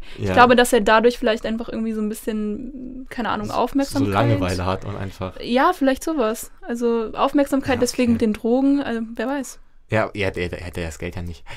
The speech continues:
Speaker 2: Stimmt, der hat das Geld ja überhaupt nicht nötig.
Speaker 1: Mhm.
Speaker 2: Also, das Haus sieht jetzt nicht schlecht aus.
Speaker 1: Die sind reich, auf jeden
Speaker 2: Die
Speaker 1: Fall.
Speaker 2: sind, äh, er ist Einzelkind, so.
Speaker 1: <clears throat>
Speaker 2: Ähm, als ob er da,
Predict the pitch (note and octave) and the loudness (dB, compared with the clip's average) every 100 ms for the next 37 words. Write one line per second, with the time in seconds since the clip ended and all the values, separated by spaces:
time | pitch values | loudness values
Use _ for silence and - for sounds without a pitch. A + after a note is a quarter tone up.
0 | - - - C3 A2+ - F2+ F#2 - G#2 | -12 -8 -2 -2 -2 -4 -4 -4 -2 0
1 | G#2 F#2+ F#2 G2 F#2 D#2 F#2+ G#2 - E2+ | 2 0 0 -2 -4 -6 -8 -8 -10 -12
2 | - - A3+ B3 C4+ - G2 F#2+ - - | -12 -6 -2 -2 -2 -4 -4 -4 -8 -16
3 | - - - A#2 F#2 - G2+ G2+ - A#2 | -20 -20 -18 -8 -6 -6 -2 -2 0 -2
4 | A2+ G#2 - F#2 - F2 D#2+ - F3+ - | 0 -2 -4 -8 -6 -4 -4 -4 -4 -4
5 | - - G#3+ A#3+ A#3+ A#3 A3+ A#3+ B3 A3 | -6 -4 2 2 0 -6 -8 -8 -8 -6
6 | F#2+ G#2 - F2 F2 - F2 - F2 F2+ | -6 -6 -6 -4 -6 -6 -8 -6 -8 -6
7 | - - A2 A#2 - C4+ A#3+ - - - | -8 -4 -2 -2 2 2 2 -4 -16 -16
8 | - - - - - F#2 F2 E2+ E2 - | -18 -16 -18 -16 -8 -4 -2 -4 -6 -10
9 | - - - - - - - - - - | -18 -18 -16 -18 -20 -20 -20 -20 -20 -20
10 | - - - - G#2 F2+ D#2+ | -12 -10 -8 -6 -4 -2 -4